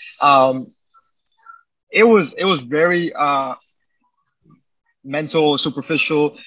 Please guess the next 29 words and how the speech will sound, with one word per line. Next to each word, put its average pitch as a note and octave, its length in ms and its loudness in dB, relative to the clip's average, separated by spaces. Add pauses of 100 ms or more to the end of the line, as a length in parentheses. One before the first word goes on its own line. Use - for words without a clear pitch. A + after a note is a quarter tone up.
(120)
Uh, D3 220 4
but D3+ 180 2
there F3 140 2
was F#3+ 200 2
something E3 340 -4
that C#3+ 180 -4
once, E3 440 -4
after D#3 240 -4
doing D#3+ 220 -2
it D#3+ 80 -4
for D#3+ 80 -6
so D#3 160 -2
long, D3 260 0
once D3+ 200 -2
they D3 120 -4
caught D#3+ 280 2
it, F#3 180 -4 (420)
I C#3+ 140 -2
was C3+ 120 -6
like, B2 140 -6
"Oh, D3 200 -2
snap, D3 420 -4
like, B2+ 160 -4
what C#3 120 -2
just C3 160 -4
happened?" C#3 440 -4 (440)
Um, C3 400 2 (920)
so, F3 320 4 (1120)
um, C#3 460 -2